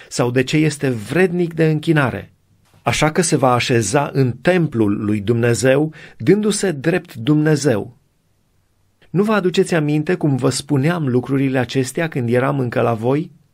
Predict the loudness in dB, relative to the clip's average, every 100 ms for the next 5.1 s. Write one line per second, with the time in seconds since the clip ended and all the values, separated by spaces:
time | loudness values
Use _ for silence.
0 | _ _ _ _ _ _ _ _ 0 0
1 | 2 -2 -2 -4 -8 -6 -6 -4 -2 -2
2 | 2 2 2 0 -2 -2 -4 -4 -4 -2
3 | 0 0 0 0 -2 -2 -2 0 0 2
4 | 0 0 -2 -2 -2 -2 -2 0 0 -2